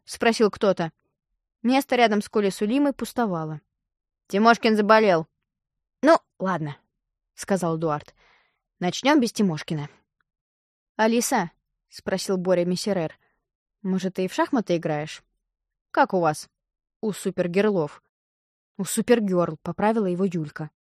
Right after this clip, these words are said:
"Эдуард Петрович", громко сказал Боря, "Селезнева хочет играть вместо Тимошкина".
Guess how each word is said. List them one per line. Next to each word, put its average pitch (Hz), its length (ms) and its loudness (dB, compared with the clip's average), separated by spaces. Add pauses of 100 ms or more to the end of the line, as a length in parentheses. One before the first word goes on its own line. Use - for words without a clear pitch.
(400)
"Эдуард 339 340 4
Петрович", 349 680 2
громко 226 340 0
сказал 233 300 0
Боря, 190 340 0 (640)
"Селезнева 359 560 4
хочет 349 260 0
играть 339 280 2
вместо 311 320 0
Тимошкина". 196 640 -2